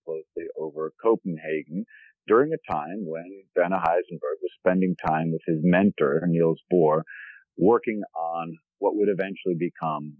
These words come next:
the paper, uh, that he would, uh, then submit that spring to, uh, physics, uh, a major physics journal in Germany, that would eventually become the paper that would, uh, give birth to what we now call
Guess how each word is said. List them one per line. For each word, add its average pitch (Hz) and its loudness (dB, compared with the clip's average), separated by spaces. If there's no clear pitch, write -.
the 78 -8
paper, 95 2
uh, 80 2
that 76 -2
he 73 -8
would, 78 -4
uh, 80 0
then 160 -2
submit 85 4
that 76 4
spring 71 -4
to, 78 2
uh, 80 2
physics, 87 0
uh, 80 2
a 87 -2
major 95 4
physics 80 -4
journal 78 -2
in 73 -8
Germany, 87 2
that 107 6
would 110 8
eventually 101 0
become 85 -8
the 80 -8
paper 80 -6
that 73 -12
would, 78 -4
uh, 76 -2
give 87 2
birth 190 4
to 156 -2
what 165 -2
we 175 -2
now 78 -4
call 69 0